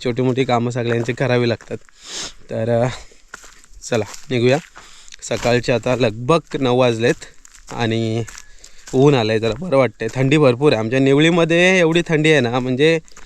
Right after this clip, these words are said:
खालच्या पट्ट्याला कापचीवाडीपासून ते संगमेश्वर तो पट्टा तर मग एकदम जोरात थंडी असेल. आता जसं आपण खाली उतरणार, आता जरी गेलो तरी पण थंडी लागेल,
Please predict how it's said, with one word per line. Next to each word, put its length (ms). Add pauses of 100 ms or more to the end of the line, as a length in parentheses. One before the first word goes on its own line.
(340)
खालच्या 400
पट्ट्याला 680
कापचीवाडीपासून 920
ते 100
संगमेश्वर 580 (300)
तो 80
पट्टा 360
तर 220
मग 160 (1120)
एकदम 380
जोरात 320
थंडी 260
असेल. 200
आता 320 (260)
जसं 220
आपण 220
खाली 240
उतरणार, 440
आता 480 (200)
जरी 160
गेलो 400
तरी 140
पण 260
थंडी 240
लागेल, 240